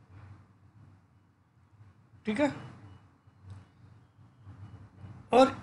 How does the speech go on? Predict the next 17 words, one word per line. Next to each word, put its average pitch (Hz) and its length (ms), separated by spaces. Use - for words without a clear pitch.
ये 226 200
अभी 277 280
एक 208 180
और 262 140
bottom 233 320
बना 233 180
था 247 140
सोलह 214 400
सात 196 200
सौ 196 140
सैंतालीस। 165 580
इन 277 200
दोनों 262 220
को 262 120
मैंने 254 180
touch 262 180
किया 202 300